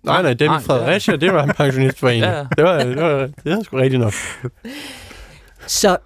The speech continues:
Speaker 3: lad os slutte med, øh, næste projekt. Hvad er det?
Speaker 1: Næste projekt for os er alle mulige spændende ting. Øh,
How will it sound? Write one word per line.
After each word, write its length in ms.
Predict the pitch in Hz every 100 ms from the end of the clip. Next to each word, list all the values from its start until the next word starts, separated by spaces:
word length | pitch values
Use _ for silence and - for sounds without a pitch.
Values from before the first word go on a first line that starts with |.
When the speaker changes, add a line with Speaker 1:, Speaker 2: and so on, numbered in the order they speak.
| -
Speaker 3:
lad 200 | 175 190
os 80 |
slutte 400 | - - 208 254 262
med, 480 | 220 196 185 165 151
øh, 60 | - 110 - 78 - -
næste 260 | 208 240
projekt. 420 | - - 269 269 -
Hvad 100 | 226
er 40 |
det? 100 | 254 - - - - - - - -
Speaker 1:
Næste 260 | 156 165 147
projekt 540 | - 147 - - 135 - _ _ _ _ _ _ _ _ _
for 140 | -
os 480 | - 147 160 - - _ _ _ _ _
er 300 | 113 107 110 - _ _ _ _ _ _ _ _ _ _ _ _ _ _ _ _ _ _
alle 140 | 127 127
mulige 380 | 127 117 139 123
spændende 440 | - 98 90 101
ting. 220 | 113 104 _ _ -
Øh, 80 | 123